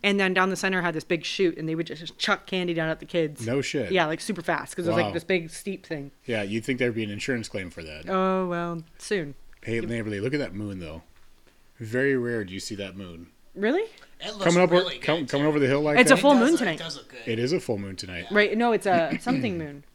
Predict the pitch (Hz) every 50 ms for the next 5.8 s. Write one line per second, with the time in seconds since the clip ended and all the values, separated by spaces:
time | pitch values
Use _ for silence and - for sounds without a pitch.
0 | _ _ _ - - 143 147 139 127 - - 113 104 95 90 90 80 - - -
1 | 180 190 196 196 202 254 277 208 196 214 220 226 226 294 320 320 - - 110 101
2 | 98 92 101 101 101 117 120 120 127 127 - - 113 104 90 85 - - - -
3 | - - - 220 202 269 277 269 233 202 165 - - - - - - - - 120
4 | 120 131 135 139 135 139 135 143 143 139 127 - 113 98 110 110 113 120 110 113
5 | 113 107 104 117 117 110 107 107 107 101 95 87 87 87 -